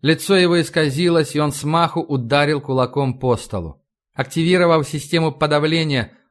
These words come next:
он достал личный коммуникатор и набрал номер. "Вы были правы", — сказал он. "Мне не удалось. Он летит в госпиталь к отцу".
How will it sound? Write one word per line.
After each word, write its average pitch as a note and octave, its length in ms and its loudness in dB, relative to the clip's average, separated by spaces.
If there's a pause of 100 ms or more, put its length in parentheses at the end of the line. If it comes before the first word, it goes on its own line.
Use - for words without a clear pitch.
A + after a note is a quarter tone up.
он C3+ 100 2
достал D3+ 400 2
личный D3 320 0
коммуникатор D3 680 0
и C3+ 140 -4
набрал C3 420 2
номер. A2+ 460 0 (840)
"Вы E3+ 140 2
были F#3 180 4
правы", — C3 640 2
сказал A#2+ 460 -2
он. A2+ 320 -4 (320)
"Мне D#3+ 200 4
не E3+ 100 2
удалось. D3 540 0 (420)
Он F3+ 180 2
летит E3 300 -2
в C3+ 60 -4
госпиталь D3 480 0
к - 80 -6
отцу". B2+ 600 -4